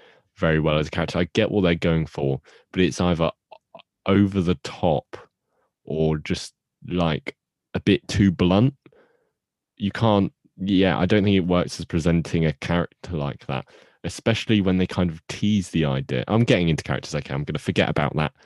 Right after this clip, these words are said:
note, but the one thing I would complain about in this scene is they get him to hang the flags. That's fine. And then just suddenly, there's a moment when he's hanging the flags and he turns around. I mentioned this in my plot summary. He's holding the flags and he just looks at the flags and he goes,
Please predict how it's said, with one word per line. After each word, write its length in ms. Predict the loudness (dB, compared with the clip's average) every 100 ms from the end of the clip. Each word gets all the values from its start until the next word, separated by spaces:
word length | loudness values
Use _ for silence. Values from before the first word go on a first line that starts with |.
| _ -8
note, 280 | -6 -6 -6 -10
but 100 | -8
the 80 | -2
one 240 | 0 0
thing 220 | -2 -2
I 140 | 0 0
would 200 | -4 -6
complain 320 | -6 -2 -2
about 260 | 0 -4
in 120 | -4 -4
this 140 | -4
scene 200 | -4 -4
is 160 | -6 -10 -20 _
they 120 | -4
get 160 | 0 0
him 140 | 0
to 80 | -4
hang 240 | -2 -2 -2
the 60 |
flags. 520 | -6 -8 -8 -10 -16 -20 -20 _
That's 180 | -14 -8
fine. 180 | -6 -4
And 120 | -2
then 140 | -2 -2
just 200 | -4 0
suddenly, 440 | 0 0 -2 -6 -10 -6
there's 160 | -4
a 20 | 0
moment 220 | -2 -2
when 80 | -4
he's 140 | -6
hanging 260 | -6 -4 -4
the 60 |
flags 300 | -4 -6 -4
and 40 | -6
he 60 |
turns 340 | -6 -4 -4 -4
around. 340 | -6 -8 -12 -10
I 60 |
mentioned 320 | -8 -6 -6 -10
this 140 | -8
in 40 | -8
my 100 | -8
plot 180 | -10
summary. 260 | -12 -12 -12 -16 _ _
He's 160 | -12 -8
holding 460 | -2 -2 -2 -6
the 60 | -10
flags 600 | -12 -10 -10 -12 -16 -20 -16
and 80 | -12
he 100 | -10
just 160 | -10 -8
looks 360 | -6 -6 -10
at 40 | -14
the 100 | -12
flags 340 | -10 -10 -10 -10
and 80 |
he 60 | -8
goes, 260 | -8 -8